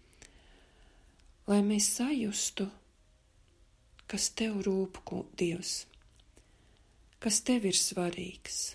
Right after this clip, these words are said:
lai mūsu sirdis būtu atsaucīgas tavam vārdam,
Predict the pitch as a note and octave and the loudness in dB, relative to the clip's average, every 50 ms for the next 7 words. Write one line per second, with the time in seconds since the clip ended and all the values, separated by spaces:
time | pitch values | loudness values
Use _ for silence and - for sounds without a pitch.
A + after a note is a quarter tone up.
0 | - _ _ - _ - - - _ - - - - - - - - - _ _ | -14 _ _ -20 _ -20 -20 -20 _ -20 -20 -20 -20 -20 -20 -20 -20 -20 _ _
1 | - _ _ - - - - _ - _ - G3+ G3 G3 G3+ A3+ B3+ C#4 C4+ - | -20 _ _ -20 -20 -20 -20 _ -18 _ 0 2 2 4 4 4 4 4 2 0
2 | A#3+ A#3 - - B3 A#3+ A#3 A#3 - A3 - - - F3+ F3 F3 - G3 - - | 0 0 0 2 2 0 0 0 -4 -8 -6 -2 -2 -2 -2 -2 -4 -6 -4 -2
3 | - G#3+ A3+ - - - - F3+ F3 E3+ - - - F#3 F3+ E3+ G3 - - - | -2 0 0 0 -2 -2 -2 -2 -4 -4 -4 -6 -6 -4 -4 -6 -6 -8 -10 -6
4 | - - - - - - G#3 G#3 G3+ F3+ E3 D#3+ E3 E3 F3+ F3 E3+ E3 E3 - | -4 -2 -2 -2 0 0 0 0 2 0 -4 -4 -4 -2 -2 -2 -2 -2 -4 -8
5 | - - E3 E3 E3+ | -10 -10 -8 -8 -10